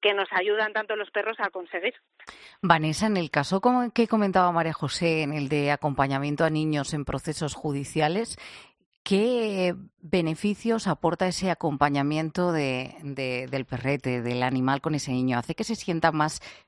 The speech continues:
Speaker 2: se-, seguro de cara a esa, bueno, pues, eh, a, a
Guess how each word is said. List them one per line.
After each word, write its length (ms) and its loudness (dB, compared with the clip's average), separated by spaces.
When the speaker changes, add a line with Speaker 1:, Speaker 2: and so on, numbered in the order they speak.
Speaker 2:
se-, 380 -2
seguro 580 2
de 140 -2
cara 520 2
a 80 4
esa, 540 0
bueno, 200 -2
pues, 180 -4
eh, 260 -4
a, 360 0
a 60 -4